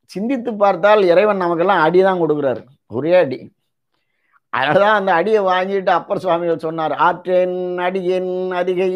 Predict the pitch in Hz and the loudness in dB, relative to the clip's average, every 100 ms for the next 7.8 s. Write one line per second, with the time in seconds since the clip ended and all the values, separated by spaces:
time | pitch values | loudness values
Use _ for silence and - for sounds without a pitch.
0 | 185 180 185 185 185 180 160 175 175 160 | -4 -2 -2 0 -2 -4 -6 -8 -4 -2
1 | 180 180 170 151 151 131 143 - _ _ | -2 -2 -4 -4 -8 -10 -12 -14 _ _
2 | _ _ _ _ _ _ _ _ - 160 | _ _ _ _ _ _ _ _ -6 -2
3 | 202 226 220 202 220 208 196 190 175 156 | 0 2 4 4 6 4 6 4 4 0
4 | - _ _ _ _ _ _ _ _ - | -6 _ _ _ _ _ _ _ _ -2
5 | 175 214 240 277 226 160 - 147 262 311 | 2 4 4 4 0 -6 -4 -2 0 0
6 | 294 - 254 240 240 226 277 202 247 285 | 0 2 2 4 2 2 4 4 4 2
7 | 214 277 277 294 208 165 - | 2 2 -2 -6 -6 -8 -14